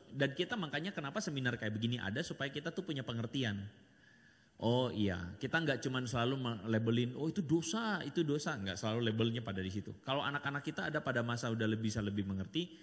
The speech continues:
kita bisa bilang sama dia bahwa itu bukan sesuatu yang diperkenankan Tuhan.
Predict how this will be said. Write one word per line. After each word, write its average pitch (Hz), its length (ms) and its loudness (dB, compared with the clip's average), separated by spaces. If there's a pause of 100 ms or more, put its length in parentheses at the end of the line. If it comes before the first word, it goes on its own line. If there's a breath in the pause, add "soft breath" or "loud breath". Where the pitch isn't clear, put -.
(320 loud breath)
kita 170 240 -2
bisa 120 320 0 (180)
bilang 135 380 4
sama 104 240 0
dia 127 240 0
bahwa 101 320 0 (260)
itu 123 220 -2
bukan 117 260 -2
sesuatu 104 380 -2
yang 131 80 -2
diperkenankan 95 720 -4
Tuhan. 95 400 -2